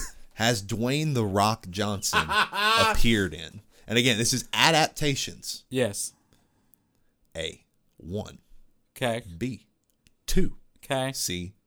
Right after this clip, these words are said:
Speaker 2: three.
Speaker 1: Ah, fuck you.
Speaker 2: Or D, four.
Speaker 1: All right. I have a question.
Speaker 2: Okay.
Speaker 1: Does Jumanji count?
Speaker 2: No.
Speaker 1: Okay.
Speaker 2: Jumanji is not an adaptation.
Speaker 1: It's not, but it's
Speaker 2: Or
Speaker 1: turned
Speaker 2: it's an
Speaker 1: in-
Speaker 2: adaptation, but not of a video game.
Speaker 1: Yes, but the
Speaker 2: It's a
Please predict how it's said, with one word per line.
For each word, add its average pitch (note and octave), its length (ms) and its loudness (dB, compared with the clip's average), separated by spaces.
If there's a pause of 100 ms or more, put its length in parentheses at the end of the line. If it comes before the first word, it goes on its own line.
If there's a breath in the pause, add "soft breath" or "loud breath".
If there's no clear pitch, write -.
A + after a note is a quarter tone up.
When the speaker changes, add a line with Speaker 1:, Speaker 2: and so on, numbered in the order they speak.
(180)
Speaker 2:
three. D#3+ 380 -4
Speaker 1:
Ah, A#2+ 140 0
fuck - 360 -6
you. G2+ 100 -12
Speaker 2:
Or F#2+ 100 -6
D, G2 380 -4 (400)
four. F2+ 460 -10 (120)
Speaker 1:
All D3+ 140 2
right. A#2 200 2 (280)
I B2+ 60 -2
have D#3+ 140 6
a F#3 60 2
question. A2 600 4
Speaker 2:
Okay. E2 180 -8 (280)
Speaker 1:
Does C3+ 160 4
Jumanji C#3 560 8
count? A2+ 380 0
Speaker 2:
No. F2+ 300 0 (140)
Speaker 1:
Okay. A#2 160 4
Speaker 2:
Jumanji G#2+ 340 2
is G2 100 0
not G#2+ 160 0
an G#2 80 -2
adaptation. G2 580 -2
Speaker 1:
It's B2+ 120 0
not, C3 280 6
but A#2+ 80 0
it's B2 200 -2 (200)
Speaker 2:
Or D3+ 80 12
Speaker 1:
turned D#3+ 120 12
Speaker 2:
it's - 40 6
an C3+ 60 2
Speaker 1:
in- D3+ 60 4
Speaker 2:
adaptation, D#3 460 4
but G#2 100 -4
not A2 160 0
of G2 60 -4
a F#2 40 -4
video E2+ 400 -6
game. D#2+ 240 -10
Speaker 1:
Yes, A#2+ 360 2
but D#3 360 6 (400)
the D#3+ 120 4
Speaker 2:
It's D#3 100 4
a F3 60 10